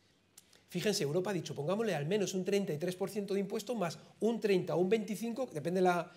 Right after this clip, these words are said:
la tributación que tenga cada país. Es decir, le está diciendo un sesenta y tres. ¿Por qué? Porque Europa dice, "Oiga, si usted tiene beneficios extraordinarios,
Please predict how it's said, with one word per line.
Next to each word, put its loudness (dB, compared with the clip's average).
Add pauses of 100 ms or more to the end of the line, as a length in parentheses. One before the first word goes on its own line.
(140)
la 0
tributación 0
que 2
tenga 0
cada -2
país. -8
Es -20
decir, -2
le 0
está 0
diciendo 0
un -2
sesenta 0
y -6
tres. 0
¿Por -4
qué? 2
Porque -2
Europa 0
dice, -2
"Oiga, -2 (420)
si -6
usted 2
tiene 2
beneficios 2
extraordinarios, -4